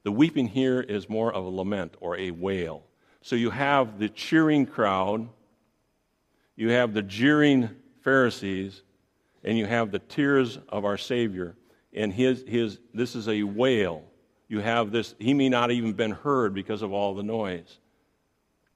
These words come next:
In his cause for that weeping, we can see in these verses, you, as you look at verse forty-two, he looked back and he saw spiritual ignorance.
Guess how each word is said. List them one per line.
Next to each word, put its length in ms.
In 200
his 360
cause 720
for 180
that 200
weeping, 600
we 140
can 140
see 280
in 80
these 180
verses, 500
you, 240
as 180
you 80
look 200
at 60
verse 220
forty-two, 640
he 160
looked 280
back 420
and 120
he 60
saw 280
spiritual 500
ignorance. 480